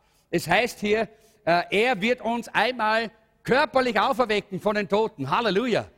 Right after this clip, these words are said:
Das ist doch eine wunderbare Perspektive. Äh, da sehen wir, wie wichtig Gott der Körper ist. Er wird uns nicht nur seelisch auferwecken, dass wir so als eine, hu, hu, hu, hu,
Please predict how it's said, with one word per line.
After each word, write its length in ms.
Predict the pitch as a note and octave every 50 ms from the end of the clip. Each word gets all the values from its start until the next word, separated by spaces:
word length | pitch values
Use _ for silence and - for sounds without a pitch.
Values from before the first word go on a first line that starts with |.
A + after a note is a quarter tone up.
| _ _ _ _ _ _ _
Das 180 | - G#3+ B3 A3+
ist 140 | B3 -
doch 100 | A#3+ A3+
eine 180 | A3 A3 A3 F#3+
wunderbare 500 | F#3+ B3 D4 C#4 C4 A3 A3 G#3 A3+ A3+
Perspektive. 840 | F3+ A3+ G#3+ - - A3 G#3+ - - A#3+ D4+ E4 - C4 G#3 B2 - - _ _ _ _ _ _
Äh, 260 | - E3 F3 E3+ D#3+ -
da 140 | - F#3
sehen 320 | - - G#3+ B3 C#4+ D4+ B3
wir, 100 | A#3+ G3
wie 160 | A3 A3 F#3+
wichtig 360 | D4 D#4 - - C4+ A#3 -
Gott 200 | - A#3+ A#3 -
der 80 | A#3 G#3
Körper 460 | - G3+ A3+ C4+ C4 - - B3+ A#3
ist. 360 | F3 C3+ A#2 - - - - _ _ _ - _ -
Er 240 | G3 A#3+ C#4 C4+ A3+
wird 140 | C4 B3
uns 180 | B3 A3+ C#3+ C#3
nicht 260 | G#3+ D#4+ D#4+ - -
nur 240 | A#3 C4 B3 A3+ - - -
seelisch 800 | - - - - - C#4 E4 E4+ D4+ A3+ D#3+ - - - - - _ _ _ _
auferwecken, 640 | D#3+ G3+ B3 F#3+ A#3+ A3+ G3 G#3+ G#3 - - G3+ E3+
dass 160 | F#3+ D#3+ F3+
wir 80 | G#3+ -
so 140 | - A#3
als 180 | A3 A3+ G#3 A3
eine, 140 | G#3 G#3+ G3+
hu, 240 | - _ _ E4 A4
hu, 0 |
hu, 520 | C#5+ B4 G4+ A#4 B4+ A#4 G#4 B4 A#4+ F#4
hu, 260 | G#4 A#4+ B4+ B4 B4